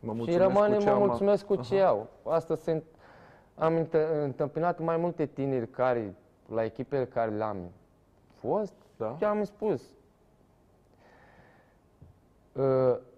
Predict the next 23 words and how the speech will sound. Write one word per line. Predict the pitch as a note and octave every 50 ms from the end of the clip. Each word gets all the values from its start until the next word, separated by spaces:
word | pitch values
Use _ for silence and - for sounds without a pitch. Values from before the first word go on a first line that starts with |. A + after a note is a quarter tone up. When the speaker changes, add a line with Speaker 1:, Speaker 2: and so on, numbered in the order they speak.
| - - B2+
Speaker 2:
jucați, | G#2 A2+ B2 A2 - - G#2+ A2+ C#3 D#3+ D#3+ - E3+
antrenați-vă, | D3+ C#3+ C3+ - B2+ B2+ A#2 A2 G#2 G#2+ A2+ - - F3 F#3+ G#3
că | G3+ - A#3 A3 A3+ A3 A3 B3
uneori | - G3 G#3+ G3+ G#3 G#3+ A3 A3+ A3
o | G#3+
să-ți | G3+ - A3 G#3 - -
va | F3+ G3 G3+ G3+
da | F3+ G#3+ G#3+ G#3
o | G3+ F3
șansă." | C#3 - - D3 A#2+ G#2+ F2+ - - F2 E2+ - - -
Speaker 1:
Mhm. | B2 A2 A#2+
Speaker 2:
Păi, | C3 B2
"Pentru | A#2 - - C#3 C3+ B2+ C#3+ C#3+
ce | C#3+ - - F3 E3+ D#3+ D#3 D#3 C#3+ C3+
mă | D3
antrenez | D3+ D3+ C#3+ C#3+ C#3+ D#3+ E3 D#3+ C#3+
aici, | D#3+ D3+ C3+ A#2 G2+ G2+ -
că | - A2 A2 - - _ -
același | A#2 B2 B2 - E3 E3 D#3 D#3 C#3+
jucător | A2+ A#2 - C3 A#2+ - B2 A2+ G2+
joacă?" | F#2 G2 E2 - - - _ _ _ _ _ _ _ _ _ _
Păi, | _ -
frate, | B2+ - - D#3+ D#3+ D3+ - - G2 F#2 F#2 F2